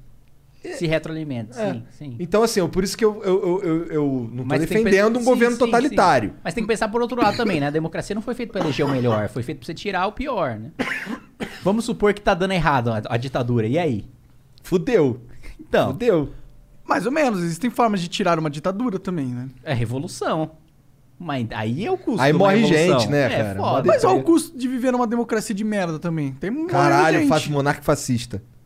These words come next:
Speaker 1: Não, o monarca com certeza é muito
Speaker 3: É.
Speaker 1: fascista.
Speaker 3: <laughs>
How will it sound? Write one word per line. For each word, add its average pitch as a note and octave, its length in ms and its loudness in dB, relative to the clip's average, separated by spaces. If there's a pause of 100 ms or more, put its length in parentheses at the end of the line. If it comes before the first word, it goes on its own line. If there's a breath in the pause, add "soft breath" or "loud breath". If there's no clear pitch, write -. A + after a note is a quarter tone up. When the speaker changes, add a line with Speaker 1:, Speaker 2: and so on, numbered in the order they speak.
(300)
Speaker 1:
Não, A#2+ 220 -6 (120)
o - 20 -12
monarca A2 400 -6
com B3 140 -14
certeza D#3 320 -6
é A2+ 40 -2
muito B2 160 -6
Speaker 3:
É. - 20 -14
Speaker 1:
fascista. B2+ 400 -2 (140)
Speaker 3:
<laughs> F#4 120 2